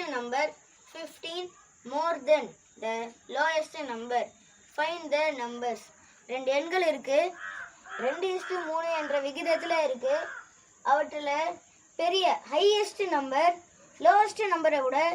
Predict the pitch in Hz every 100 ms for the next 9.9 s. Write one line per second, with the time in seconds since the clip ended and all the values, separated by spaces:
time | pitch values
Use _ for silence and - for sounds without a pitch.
0 | - - - 370 359 - 427 392 - -
1 | - - 277 339 311 339 320 285 254 254
2 | 285 392 403 - - - - - - 277
3 | 269 247 - - 370 381 339 339 359 -
4 | 285 339 370 - 302 294 262 254 233 233
5 | 269 349 - - - 269 277 247 262 233
6 | 208 202 185 180 170 170 - - - _
7 | - - - - - - 285 285 330 359
8 | - - - - - 339 370 415 359 285
9 | 294 349 403 - - 349 359 392